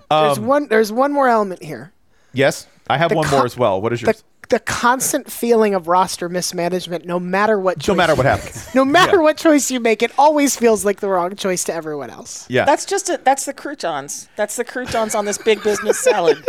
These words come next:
Speaker 3: <laughs>
Speaker 2: Exactly. Someone, someone who goes through the entire program, comes out, goes into the N F L, and they're like, "Yeah, he's an all-pro fullback." And he's like, "It's weird. At Auburn, he was playing punter."
Speaker 1: Yep. <laughs> And he
Speaker 2: Yeah,
Speaker 1: didn't
Speaker 2: that
Speaker 1: even start.
Speaker 2: He didn't even start.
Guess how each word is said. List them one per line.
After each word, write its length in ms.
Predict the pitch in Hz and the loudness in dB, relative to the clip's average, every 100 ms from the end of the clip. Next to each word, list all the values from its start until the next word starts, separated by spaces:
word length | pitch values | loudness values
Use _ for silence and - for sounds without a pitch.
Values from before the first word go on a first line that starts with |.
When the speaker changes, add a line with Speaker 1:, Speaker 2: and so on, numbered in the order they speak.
| - | -2
Speaker 3:
<laughs> 160 | - - | 0 -6
Speaker 2:
Exactly. 500 | - 110 110 117 104 - - _ - _ _ | -2 0 0 -2 -4 -10 -20 _ -20 _ _
Someone, 420 | - 165 202 190 | -4 -2 0 -2
someone 280 | - 180 196 | -2 0 2
who 80 | 190 | 0
goes 240 | 156 156 | 0 -2
through 120 | - 113 | -2 -2
the 100 | 117 | -2
entire 320 | 113 139 143 | 2 2 2
program, 440 | 143 117 113 113 | 0 -2 0 -4
comes 260 | 98 120 120 | -4 -6 0
out, 180 | 113 95 | 0 2
goes 200 | 107 117 | -2 -4
into 120 | 127 | -6
the 140 | 127 | -6
N 80 | 113 | -6
F 140 | 110 - | -4 -2
L, 140 | 110 | -2
and 80 | 110 | -2
they're 100 | 107 | -4
like, 160 | 107 117 - _ | -4 -8 -18 _
"Yeah, 160 | 202 269 | 0 2
he's 140 | 156 | 0
an 60 | 165 | 0
all-pro 360 | 190 - 190 | 0 2 -2
fullback." 560 | 185 202 240 180 101 - | 0 -2 0 0 0 -2
And 60 | |
he's 100 | 127 | -10
like, 140 | 131 117 | -8 -6
"It's 120 | 120 | -8
weird. 300 | 123 190 254 | -4 -2 0
At 100 | 123 | -2
Auburn, 340 | 113 135 185 127 | 0 0 0 -4
he 100 | 120 | -6
was 140 | 123 | -6
playing 220 | - 160 | -4 -4
punter." 460 | - 214 240 123 - _ _ _ | 0 -2 0 -6 -8 _ _ _
Speaker 1:
Yep. 180 | 190 - _ - | -6 -6 _ -6
<laughs> 60 | - - - - - | -6 -6 -16 -6 2
And 80 | 453 | 4
he 60 | 285 | 4
Speaker 2:
Yeah, 60 | |
Speaker 1:
didn't 140 | 220 240 | 0 0
Speaker 2:
that 40 | 294 | 0
Speaker 1:
even 200 | 294 302 | 0 -4
start. 480 | - 330 311 - _ _ - - | 2 4 4 0 _ _ -20 -10
Speaker 2:
He 60 | 139 | -6
didn't 160 | 160 190 | -2 -4
even 140 | 202 | -4
start. 460 | - 208 233 156 | -2 2 2 0